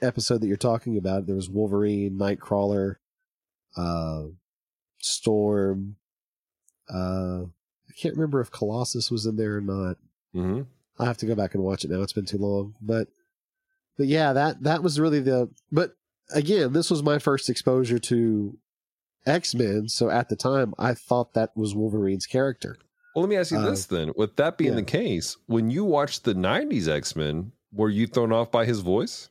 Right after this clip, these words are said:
Speaker 1: Uh, no, because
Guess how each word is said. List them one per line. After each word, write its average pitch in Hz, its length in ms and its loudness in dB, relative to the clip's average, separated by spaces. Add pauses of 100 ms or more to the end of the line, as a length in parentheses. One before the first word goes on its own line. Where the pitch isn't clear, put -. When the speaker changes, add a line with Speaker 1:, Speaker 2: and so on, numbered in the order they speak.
(1200)
Speaker 1:
Uh, 147 500 2 (800)
no, 180 840 2 (180)
because 135 1080 2